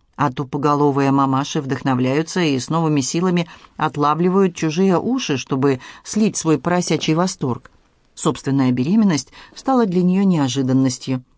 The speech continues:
Первым порывом было сделать аборт, но потом Лиза сообразила, что гораздо выгоднее оставить ребенка.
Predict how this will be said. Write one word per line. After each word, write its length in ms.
Первым 340
порывом 420
было 180
сделать 420
аборт, 440
но 160
потом 320
Лиза 280
сообразила, 640
что 160
гораздо 420
выгоднее 560
оставить 500
ребенка. 540